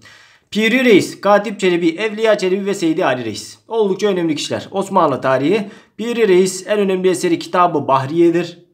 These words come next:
Kanuni'ye sunmuştu biliyorsunuz ki. Katip Çelebi, Cihannüma, Fezleke en önemli eserleridir. Evliya Çelebi'nin seyahatnamesini az çok hepimiz biliyoruzdur. Seydi Ali Reis Miratül Memalik'tir. Biliyorsunuz ki Piri Reis ve Seydi Ali Reis Hint deniz seferlerine katılan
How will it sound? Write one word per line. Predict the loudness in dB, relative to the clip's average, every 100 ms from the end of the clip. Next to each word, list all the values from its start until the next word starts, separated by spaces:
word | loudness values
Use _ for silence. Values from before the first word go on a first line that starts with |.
| _ _
Kanuni'ye | -2 -2 0 -2 -2
sunmuştu | -4 -6 -6 -4
biliyorsunuz | -2 -2 -2 -6 -2
ki. | -2 -2 -12 _
Katip | 0 0 0 -4
Çelebi, | 0 0 0
Cihannüma, | 0 0 0 -2 0 2 0 -2 -8
Fezleke | -6 -4 -6 -4
en | -4 -4 -6
önemli | -8 -4 -4
eserleridir. | -2 -2 2 2 2 0 -2 -14 -6
Evliya | -4 2 4 4 2
Çelebi'nin | 0 2 0
seyahatnamesini | 0 0 0 0 -4 -4 -6 -2
az | -2 -2
çok | -6
hepimiz | -6 -6 -8 -8
biliyoruzdur. | 0 2 2 2 0 -2 -12 -8
Seydi | 0 2 4
Ali | 2 2
Reis | 2 0 -2 -12 -16
Miratül | -6 -2 0 -2 -4
Memalik'tir. | -2 0 0 0 -4 -6
Biliyorsunuz | -2 -2 -2 -6 -4
ki | -4 -4 -10 _ -6
Piri | 2 4 4
Reis | 4 2 0 -6
ve | -6
Seydi | -2 -2 0
Ali | 0 0
Reis | 0 0 -4 -10 -8
Hint | -6 -4
deniz | -4 -6
seferlerine | -6 -4 -4 -4 -4
katılan | -4 2 0